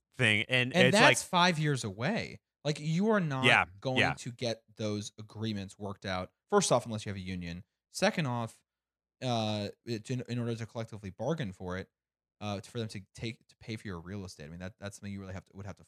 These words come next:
Speaker 2: fight for collectively. And second off, that's a long ways away. In the meantime,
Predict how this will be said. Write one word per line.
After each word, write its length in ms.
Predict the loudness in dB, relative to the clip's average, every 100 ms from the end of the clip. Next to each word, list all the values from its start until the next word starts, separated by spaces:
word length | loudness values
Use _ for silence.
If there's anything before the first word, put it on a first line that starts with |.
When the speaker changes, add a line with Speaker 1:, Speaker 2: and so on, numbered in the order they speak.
| -16
Speaker 2:
fight 140 | -16 -14
for 100 | -18
collectively. 640 | -14 -14 -14 -18 -18 -18 -20 _ _ _ -2
And 320 | 0 0 -2 -8 _ _
second 260 | -4 0 0
off, 60 | -2
that's 160 | -6
a 140 | -8 -8
long 320 | -4 -2 -2 -2
ways 180 | -4 -4
away. 300 | -4 -4 -4
In 120 | -8
the 80 | -8
meantime, 840 | -4 -2 -2 -2 -6 -6 -8 -12